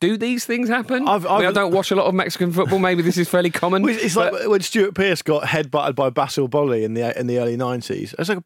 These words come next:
Speaker 2: proper powerful headbutt into his cheekbone, knocked Stuart Pearce to the floor. Stuart Pearce.
Speaker 1: Quite hard to do, I'd imagine.
Speaker 2: Yeah, and after the game, he was like, "Yeah, it's just part and parcel of the game."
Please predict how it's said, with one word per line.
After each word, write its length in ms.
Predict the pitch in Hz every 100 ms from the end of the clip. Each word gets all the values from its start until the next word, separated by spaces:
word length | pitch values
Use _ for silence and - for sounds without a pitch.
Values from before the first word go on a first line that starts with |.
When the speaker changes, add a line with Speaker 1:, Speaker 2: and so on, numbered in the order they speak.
| -
Speaker 2:
proper 540 | - 226 180 175 160 _ _ _ -
powerful 640 | - 214 185 185 160 170 156
headbutt 380 | 160 127 110
into 160 | 117 127
his 60 | 120
cheekbone, 560 | - 139 - 87 117
knocked 200 | 175 175 -
Stuart 240 | 175 165
Pearce 180 | 156 143
to 80 | 151
the 80 | 143
floor. 500 | - 175 120 98 107 _ -
Stuart 280 | 330 196 185
Pearce. 360 | 170 104 -
Speaker 1:
Quite 240 | - 156 127
hard 220 | 131 117
to 80 | 107
do, 200 | 117 90
I'd 80 |
imagine. 380 | 80 60 76 87
Speaker 2:
Yeah, 180 | 254 160
and 80 | 185
after 220 | 233 196
the 80 | 180
game, 200 | 190 165
he 60 |
was 100 | 151
like, 100 | 123 123
"Yeah, 140 | -
it's 100 | 110
just 140 | -
part 160 | - 80
and 80 | 107
parcel 260 | 95 -
of 40 | 98
the 40 |
game." 200 | 107 123